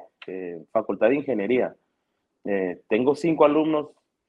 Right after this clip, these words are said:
este, que son tus estudiantes y que están en la banda de guerra y queremos participar en este evento. ¿Qué onda? ¿Con cuántos nos puedes apoyar?". Ah, bueno, pues los voy a apoyar con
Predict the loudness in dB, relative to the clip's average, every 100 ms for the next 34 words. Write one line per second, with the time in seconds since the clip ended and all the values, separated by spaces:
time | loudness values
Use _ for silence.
0 | _ _ -6 -6 -10 -10 -10 -8 -12 -10
1 | -8 -6 -4 -4 -4 2 2 2 -2 -4
2 | -6 _ _ -14 -10 -6 -4 0 0 0
3 | 0 0 0 0 -2 -4 -4 -6 -8 -10
4 | -10 _ -6 -4 -4 -8 -6 -4 -4 -6
5 | -12 _ _ _ -6 -2 -2 -2 -4 -6
6 | -6 -6 -8 -6 -4 -4 -4 -2 -2 -4
7 | _ _ _ _ _ _ _ _ -8 0
8 | 2 2 0 -2 -6 -6 -6 -8 -4 -6
9 | -6 -10 -10